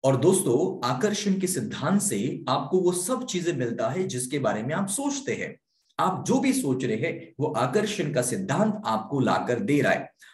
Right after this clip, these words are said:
और इसी के लिए आज आपको एक list बनाना पड़ेगा कि आप अपने जीवन में क्या चाहते हैं, आपकी चाहत क्या है, आपका focus कहां पर है। जब आपको ये crystal clear पता होगा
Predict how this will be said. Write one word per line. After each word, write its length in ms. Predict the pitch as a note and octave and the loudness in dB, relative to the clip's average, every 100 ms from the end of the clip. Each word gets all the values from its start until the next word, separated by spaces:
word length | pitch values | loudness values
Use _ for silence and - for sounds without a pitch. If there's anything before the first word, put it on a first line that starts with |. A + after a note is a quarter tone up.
| - | -4
और 200 | A#2+ G2 | -4 0
इसी 220 | E3 C4+ C4 | 2 4 4
के 120 | - | 2
लिए 340 | G2+ - - - _ - | 0 -2 -8 -14 _ 0
आज 320 | G3 B3 - D#3+ | 2 2 0 2
आपको 580 | D#3+ D#3 D#3 D#3 D3+ - - _ _ | 2 2 0 0 -2 -10 -20 _ _
एक 160 | F3 F3+ | 4 6
list 300 | C3+ B3+ - | 6 6 4
बनाना 360 | C3+ C#3+ C3+ C3+ | 4 4 4 4
पड़ेगा 340 | A#2+ A2+ D3+ | 2 2 2
कि 180 | D3+ F3+ - | 0 -2 -2
आप 280 | D#3 G#3+ G#3+ | 0 0 0
अपने 260 | D3 C#3+ C#3+ | -6 -6 -6
जीवन 400 | - B2 A2+ B2+ | -6 -6 -2 -2
में 300 | D#3+ G3 - | 0 -2 -2
क्या 220 | A3 A#3 | -4 -2
चाहते 380 | - D3 A#2 A2+ | 0 0 0 -4
हैं, 280 | G2+ F#2 - _ _ | -6 -8 -12 _ _
आपकी 340 | E3+ G3 B3 | 0 0 -2
चाहत 460 | B3+ A#3 E3+ F3 - | 0 2 2 0 -2
क्या 180 | C#3+ A#2 | -2 0
है, 340 | G2+ F#2 - _ D3+ | 0 -6 -10 _ 0
आपका 340 | G3+ G3 A#3+ | 0 0 -4
focus 420 | A#3+ B3 G3 F#3+ | -2 -2 0 0
कहां 260 | - C3+ B2+ | 0 2 2
पर 180 | A2+ F#2 | 0 -4
है। 220 | - - _ G#2+ | -6 -12 _ 0
जब 280 | G3+ - D#3+ | 4 4 4
आपको 300 | F3 - G3 | 4 4 6
ये 200 | G3 G3 | 6 6
crystal 440 | G#3 A#3+ - C#4+ | 4 4 2 0
clear 340 | - F#3 F#3 C3 | 4 6 6 6
पता 180 | B2+ | 2
होगा 480 | C3+ C3 C#3 E3+ - | 2 4 4 4 2